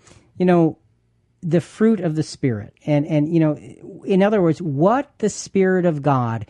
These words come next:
given an opportunity to work in your life, will produce is all of these things.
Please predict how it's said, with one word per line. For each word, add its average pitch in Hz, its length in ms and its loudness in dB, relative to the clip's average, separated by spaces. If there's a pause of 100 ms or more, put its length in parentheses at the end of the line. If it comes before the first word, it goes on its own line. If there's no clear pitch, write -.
(340)
given 247 380 4
an 214 120 0
opportunity 175 760 0
to - 140 -2
work 160 360 -2
in 180 120 2
your 165 140 2
life, 151 420 0
will 143 200 -2
produce 131 800 -4 (800)
is 151 160 0
all 170 300 4
of 156 120 0
these 143 240 0
things. 120 380 -8